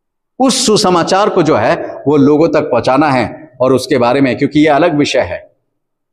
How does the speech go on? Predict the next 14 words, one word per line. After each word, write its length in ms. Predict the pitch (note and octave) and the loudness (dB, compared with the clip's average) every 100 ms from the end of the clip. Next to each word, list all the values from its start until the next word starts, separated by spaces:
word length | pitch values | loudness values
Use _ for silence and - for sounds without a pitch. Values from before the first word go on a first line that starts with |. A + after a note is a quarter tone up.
| _ - | _ -6
फिर 100 | C#3 | -4
किसी 260 | D3 D3 | -2 0
दिन, 280 | D3 C#3+ C#3+ | 2 2 2
अ, 120 | C3 | 0
परमेश्वर 420 | B2+ B2 C3 D#3 | 0 0 0 0
के 140 | D3 B2 | 0 0
राज 240 | A#2+ C3 | 0 -2
के 100 | C#3 | -4
सुसमाचार 580 | - A#2+ A#2+ A#2 B2+ B2+ | -2 -2 -2 0 0 -2
के 120 | B2 | 0
बारे 220 | A2+ A#2+ | 0 0
में 140 | B2 G#2 | 0 -2
बात 200 | G#2 - | -2 -2
करेंगे, 280 | A#2 B2 | -2 0